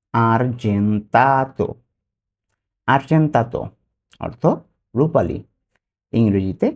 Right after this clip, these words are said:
সিলভার। এরপরে আসবে কমলা।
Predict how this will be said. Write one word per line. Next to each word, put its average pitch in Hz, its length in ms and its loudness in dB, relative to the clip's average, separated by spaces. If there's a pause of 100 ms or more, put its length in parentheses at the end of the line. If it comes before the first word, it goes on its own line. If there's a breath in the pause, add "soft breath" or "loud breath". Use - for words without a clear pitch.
(240)
সিলভার। 127 520 2 (1300)
এরপরে 131 320 0
আসবে 120 200 -2 (140)
কমলা। 95 400 0